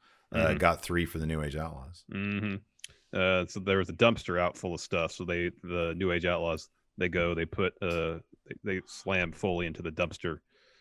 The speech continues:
Speaker 2: um, a few times, uh, a-, and, uh, dump him inside, put the lids down, lids opens back up. Kane is in the dumpster.
Speaker 1: Kane!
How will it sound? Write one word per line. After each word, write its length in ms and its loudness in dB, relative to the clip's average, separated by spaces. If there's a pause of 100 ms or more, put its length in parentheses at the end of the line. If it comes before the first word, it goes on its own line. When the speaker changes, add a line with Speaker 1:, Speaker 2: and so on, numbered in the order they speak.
(260)
Speaker 2:
um, 460 -2
a 40 -6
few 200 -4
times, 480 -4 (580)
uh, 440 0 (540)
a-, 400 -10
and, 380 -2
uh, 400 0
dump 200 2
him 100 -2
inside, 720 8 (720)
put 180 0
the 60 0
lids 240 6
down, 440 2 (360)
lids 280 2
opens 300 2
back 260 4
up. 240 10 (320)
Kane 360 12
is 160 12
in 140 12
the 100 10
dumpster. 440 8 (100)
Speaker 1:
Kane! 1080 10